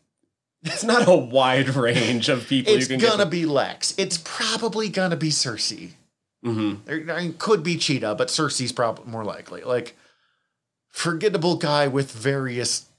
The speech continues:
Speaker 2: Green Lantern wannabe powers. One of the rogues. That's, like, six people.
Speaker 1: Yeah.
Speaker 2: <laughs> You know?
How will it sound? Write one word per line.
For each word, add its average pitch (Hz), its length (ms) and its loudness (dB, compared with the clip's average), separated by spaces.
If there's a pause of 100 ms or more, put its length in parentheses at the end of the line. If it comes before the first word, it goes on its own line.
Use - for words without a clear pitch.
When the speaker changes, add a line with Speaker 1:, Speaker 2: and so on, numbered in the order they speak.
(500)
Speaker 2:
Green 139 260 0
Lantern 131 360 -2
wannabe 120 440 -4
powers. - 840 -6 (920)
One 160 280 0
of 143 120 -8
the 160 80 0
rogues. - 640 -6
That's, 147 240 0
like, 131 220 -2 (160)
six - 360 -4
people. 98 440 -10 (260)
Speaker 1:
Yeah. 98 300 -4
Speaker 2:
<laughs> - 80 -20
You 139 100 -10 (180)
know? 127 200 -2